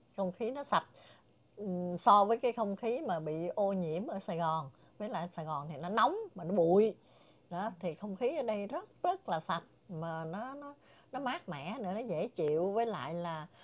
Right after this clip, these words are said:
ờ, dân cư ở đây thì cũng thưa. Tại vì mình đọc thì mình thấy là San Jose là có hơn một triệu người thôi. Mà một cái thành phố lớn như vậy thì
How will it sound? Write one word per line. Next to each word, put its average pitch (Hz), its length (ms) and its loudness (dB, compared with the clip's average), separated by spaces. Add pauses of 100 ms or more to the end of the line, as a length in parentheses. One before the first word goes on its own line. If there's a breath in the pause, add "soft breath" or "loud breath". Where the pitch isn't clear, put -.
(280 loud breath)
ờ, 147 440 -4 (640)
dân 262 400 8
cư 254 260 10
ở 240 80 2
đây 254 280 2
thì 202 140 0
cũng 226 280 -8 (100)
thưa. 277 380 4 (460 soft breath)
Tại 180 180 4
vì 214 140 2
mình 190 260 0
đọc 180 180 8 (100)
thì 208 80 -2
mình 190 180 -2
thấy 262 320 -2
là 202 400 0 (340 soft breath)
San 233 240 -2
Jose 233 600 2
là 214 140 0
có 294 200 -2 (420)
hơn 233 280 4
một 180 80 -2 (100)
triệu 175 260 4
người 196 380 0
thôi. 214 380 0 (580 soft breath)
Mà 185 140 -2
một 175 200 -2
cái 233 100 -4
thành 185 200 -4
phố 226 220 2
lớn 254 300 4
như 269 120 -4
vậy 175 260 -2 (380 soft breath)
thì 185 200 -4